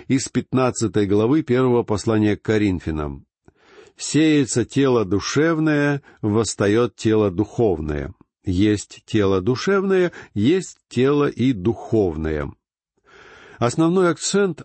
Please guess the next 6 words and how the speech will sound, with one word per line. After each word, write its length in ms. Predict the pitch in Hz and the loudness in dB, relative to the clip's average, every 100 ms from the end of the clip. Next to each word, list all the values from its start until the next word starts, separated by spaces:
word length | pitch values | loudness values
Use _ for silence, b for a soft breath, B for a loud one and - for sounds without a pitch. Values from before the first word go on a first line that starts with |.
| - | -2
автор 520 | 147 165 - 160 120 | -2 -2 -2 -2 -2
делал 480 | 90 139 151 139 120 | 0 0 2 2 2
на 180 | 123 | 0
слова 680 | 113 - 113 107 131 139 135 - - | -2 -2 0 0 0 0 -2 -6 -14
«духовное 920 | 107 127 117 - 139 127 127 127 127 | -4 -2 -2 0 0 2 2 2 2
тело». 560 | - - 90 80 80 | -2 -2 0 -2 -6